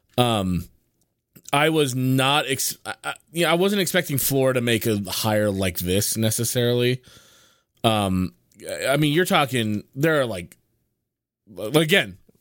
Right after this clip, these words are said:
I love myself some Raging Cajuns. There are, like, five steps in, in, in college football, like, in tiers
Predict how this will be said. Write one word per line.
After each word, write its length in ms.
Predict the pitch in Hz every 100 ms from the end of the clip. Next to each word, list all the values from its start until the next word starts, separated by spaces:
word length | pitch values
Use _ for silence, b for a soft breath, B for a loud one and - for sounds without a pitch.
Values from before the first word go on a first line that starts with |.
| 98
I 60 | 123
love 180 | 127 139
myself 360 | 147 135 151 131
some 140 | 127
Raging 240 | 127 117
Cajuns. 320 | 117 123 98 - B B -
There 120 | 233
are, 40 |
like, 160 | 220 139
five 760 | - - - 147 143 139 120 107
steps 840 | - - - - 113 92 - - _ b b b b b _ -
in, 260 | 113 104
in, 480 | - 117 104 101 98
in 160 | 98 101
college 360 | 101 120 110 -
football, 460 | 117 104 92 90
like, 140 | 92 104
in 140 | 113
tiers 680 | - 127 110 87 80 -